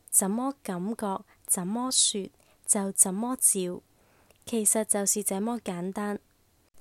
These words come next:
我：「那麼請再告訴我，為什麼我要花那麼多時間，才把我的選擇創造為事實？」神：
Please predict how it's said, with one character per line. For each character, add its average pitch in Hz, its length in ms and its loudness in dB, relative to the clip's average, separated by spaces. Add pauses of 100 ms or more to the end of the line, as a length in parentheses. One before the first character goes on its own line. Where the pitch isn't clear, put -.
(500)
我： 202 420 -2 (520)
「那 202 180 -4
麼 247 280 -2
請 214 360 0
再 214 260 0
告 208 240 0
訴 208 240 0
我， 196 380 -2 (340)
為 220 180 0
什 220 240 2
麼 269 360 2
我 196 80 0
要 196 160 -2
花 233 260 -4
那 208 220 -2
麼 208 160 -2
多 226 240 -2
時 180 320 2
間， 190 340 -6 (220)
才 190 240 -4
把 190 240 -4
我 262 180 -2
的 277 140 -4
選 196 360 0
擇 196 260 0 (260)
創 208 260 -2
造 202 160 0
為 175 220 -4
事 196 240 -2
實？」 208 260 2 (920)
神： 180 520 -2